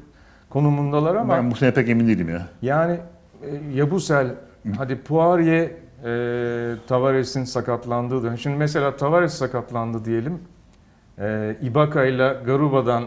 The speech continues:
Speaker 1: aynı çizgide bir performans beklemek hayalcilik olur.
Speaker 2: Ya bu sene çok kritik bir
Speaker 1: Çok,
Speaker 2: oyuncuydu onun
Speaker 1: evet,
Speaker 2: için.
Speaker 1: yani gereğinde zaman zaman beşe de çekiyordu, e, koç.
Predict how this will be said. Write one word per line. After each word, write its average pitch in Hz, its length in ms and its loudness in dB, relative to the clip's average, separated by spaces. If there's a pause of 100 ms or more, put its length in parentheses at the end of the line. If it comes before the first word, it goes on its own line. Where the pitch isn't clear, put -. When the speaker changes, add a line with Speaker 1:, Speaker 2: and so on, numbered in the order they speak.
Speaker 1:
aynı 143 420 2 (240)
çizgide 113 500 -2
bir 110 180 -2
performans 117 720 0
beklemek 135 400 -4 (220)
hayalcilik 156 540 0
olur. 92 220 -4
Speaker 2:
Ya 104 180 -2
bu 98 60 -6
sene 101 220 0
çok - 280 -6 (320)
kritik 87 360 -12
bir 92 40 -8
Speaker 1:
Çok, 131 60 0
Speaker 2:
oyuncuydu 82 300 -2
onun 78 140 -8
Speaker 1:
evet, 120 300 -2
Speaker 2:
için. 117 100 -10
Speaker 1:
yani 110 380 -4 (180)
gereğinde 131 500 2
zaman 123 460 -2
zaman 127 340 0 (500)
beşe 127 260 -2
de 135 140 -2
çekiyordu, 104 720 -4
e, 104 40 -4 (920)
koç. - 360 -6